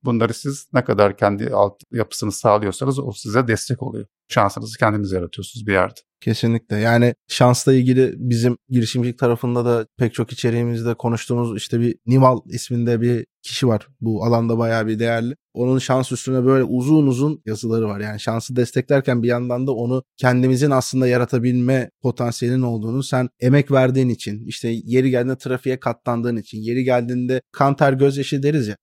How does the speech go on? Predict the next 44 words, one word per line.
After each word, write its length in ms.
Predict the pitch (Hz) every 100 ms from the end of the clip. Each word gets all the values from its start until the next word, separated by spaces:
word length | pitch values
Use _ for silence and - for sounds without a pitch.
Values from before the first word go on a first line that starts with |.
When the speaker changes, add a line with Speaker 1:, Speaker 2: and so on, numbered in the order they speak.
| -
Speaker 2:
bu 120 | 226
eforu 280 | 175 185 208
sarf 320 | - 175 -
ettiğin 340 | 170 - 220
için 200 | 156 - 226
karşına 420 | 196 180 196 196
gelenlerdir. 680 | 180 175 185 170 139 196 _
O 80 | 190
sırada 320 | 165 131 151
da 100 | 185
bunu 180 | 175 165
doğru 260 | 160 165
değerlendirirsin 680 | 160 139 131 123 123 127 180
veya 180 | 170 165
değerlendiremezsin 760 | 147 147 147 151 151 135 120 131
ama 160 | 135
bunu 140 | 135 139
yapmadın, 440 | 147 - 135 120
oturdun 340 | 127 - 135
ya, 220 | 139 123 131
<laughs> 80 | 131
"Ne 120 | 127
kadar 240 | 127 131 123
şanslısın." 420 | - 156 110 101
Speaker 1:
<laughs> 600 | 82 131 135 170 - 92
Speaker 2:
Hani, 200 | - 139
e, 440 | 127 131 135 135 131
böyle 160 | 156 -
bir 200 | 147 131
dünyada 500 | 143 139 117 135 165 120
yok 340 | 127 147 -
der. 220 | 139 151
Biz 140 | 139 127
de 60 |
ona 120 | 135
katılıyoruz. 480 | 139 131 - 147 160
Sizin 300 | - 127 131 143
bu 260 | 131 123
söylediğiniz 580 | - 123 120 123 127 117
de 60 | 139
aslında 520 | 127 113 - 117 135
onunla 360 | 117 113 120 113
oldukça 440 | 113 - 147 170 - -
uyumlanıyor. 500 | 120 110 107 104